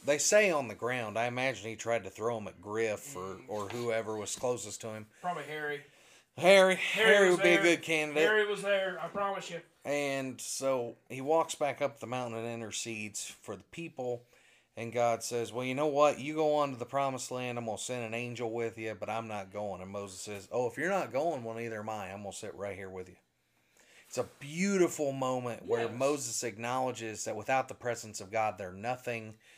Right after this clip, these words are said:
Speaker 1: And it actually starts out, it's actually a really fun passages.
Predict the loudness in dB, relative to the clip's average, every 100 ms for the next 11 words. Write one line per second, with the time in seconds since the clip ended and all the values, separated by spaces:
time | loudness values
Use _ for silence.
0 | -20 -20 -20 _ 0 2 8 8 8 2
1 | 2 2 6 6 6 6 6 6 2 4
2 | 4 4 2 2 2 2 2 0 -4 -4
3 | -4 -4 -6 -10 -12 -12 -14